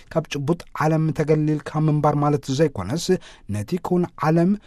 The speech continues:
ብዕምቀት እተንብብን ኣብኡ ጥሒልካ ሰናይን ክፍኣትን እናለለኻ ኩሉ ናብቲ ሰናይ ከብል ምግልጋል ማለት እዩ። ኣብ ዓለም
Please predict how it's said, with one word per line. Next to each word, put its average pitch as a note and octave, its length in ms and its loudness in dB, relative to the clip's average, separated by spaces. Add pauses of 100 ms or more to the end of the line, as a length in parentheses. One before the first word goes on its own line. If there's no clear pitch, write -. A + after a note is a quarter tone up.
(220)
ብዕምቀት E3 920 0 (200)
እተንብብን D3 1080 -2 (340)
ኣብኡ B2+ 440 -4
ጥሒልካ E3 640 -6
ሰናይን D#3+ 640 0
ክፍኣትን D3+ 580 -2
እናለለኻ D3+ 640 2 (460)
ኩሉ G#3+ 260 4
ናብቲ G#2 300 -4
ሰናይ D3+ 460 0
ከብል D#3+ 480 0
ምግልጋል C#3+ 680 0
ማለት C3+ 400 2 (260)
እዩ። A#2+ 160 -2 (440)
ኣብ D#3 160 2 (200)
ዓለም D3 360 4